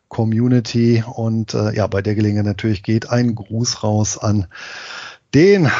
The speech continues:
Kassel-Trader Carsten. Ja. Und genau, und der Hintergrund ist halt auch hier genau derselbe.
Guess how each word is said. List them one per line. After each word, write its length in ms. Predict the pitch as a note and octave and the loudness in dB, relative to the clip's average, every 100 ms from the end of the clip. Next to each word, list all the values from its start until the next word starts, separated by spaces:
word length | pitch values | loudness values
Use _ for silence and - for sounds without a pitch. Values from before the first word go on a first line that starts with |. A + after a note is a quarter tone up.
| - - | -4 -6
Kassel-Trader 920 | C3+ - C3 - B2 B2+ B2+ B2 G#2 - _ | -6 -4 -6 -6 -4 0 0 0 -2 -8 _
Carsten. 800 | - A2 A2 - - B2+ - - - - - | -12 -10 -10 -12 -14 -14 -14 -16 -16 -18 -16
Ja. 280 | G2+ F2+ A2 D#3 - A2 - - - - - - - - - _ | -12 -6 -4 -4 -6 -20 -18 -16 -16 -18 -18 -16 -16 -16 -20 _
Und 680 | C#3 B2 B2+ B2+ - - - _ _ _ _ - | 2 4 4 2 0 -6 -10 _ _ _ _ -2
genau, 220 | D#3+ B2 | 0 0
und 80 | A#2 | 2
der 60 | |
Hintergrund 320 | D3 E3+ E3+ | 2 2 0
ist 80 | D3+ | -2
halt 180 | D3 C3+ | -2 -2
auch 160 | C#3 C3+ | -6 -4
hier 120 | D#3 | -2
genau 200 | C3+ B2 | 0 -2
derselbe. 480 | A2+ C3 G#3+ B3 | 0 0 0 0